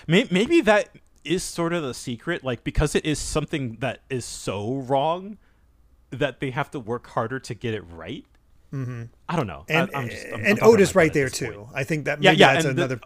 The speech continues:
Speaker 2: part of
Speaker 1: Oda's
Speaker 2: it.
Speaker 1: seems like he was pretty heavily involved in this, which, I mean, uh, obviously helps a whole ton.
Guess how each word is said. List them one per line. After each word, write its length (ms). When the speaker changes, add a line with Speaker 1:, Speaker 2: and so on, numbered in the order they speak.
Speaker 2:
part 220
of 60
Speaker 1:
Oda's 160
Speaker 2:
it. 60
Speaker 1:
seems 280
like 120
he 120
was 120
pretty 300
heavily 400
involved 480
in 180
this, 340
which, 360
I 100
mean, 360
uh, 240
obviously 400
helps 420
a 100
whole 200
ton. 380